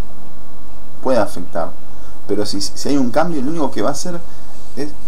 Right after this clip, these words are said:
es afectar a su propia especie, al resto, pero después se va a regenerar. El mundo no se va a destruir por el cambio climático que hace el humano.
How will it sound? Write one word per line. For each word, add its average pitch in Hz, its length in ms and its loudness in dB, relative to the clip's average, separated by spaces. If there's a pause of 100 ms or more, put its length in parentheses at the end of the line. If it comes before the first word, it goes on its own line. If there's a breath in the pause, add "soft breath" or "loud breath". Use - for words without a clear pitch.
(300)
es 131 140 -2
afectar 117 400 0
a 147 80 2
su - 140 0
propia 143 260 0
especie, 110 580 0 (340 loud breath)
al 104 220 2
resto, 151 440 0 (540 loud breath)
pero 139 200 0
después 294 260 0
se - 100 -2
va 190 100 0
a 196 40 0
regenerar. 147 540 0
El 220 100 0
mundo 151 340 0
no 131 120 0
se - 160 0
va 160 80 2
a 175 40 0
destruir 120 520 0
por 98 180 0
el 98 100 -2
cambio 107 320 0
climático 101 540 0
que 101 80 0
hace 104 220 0
el 101 60 -2
humano. 92 360 0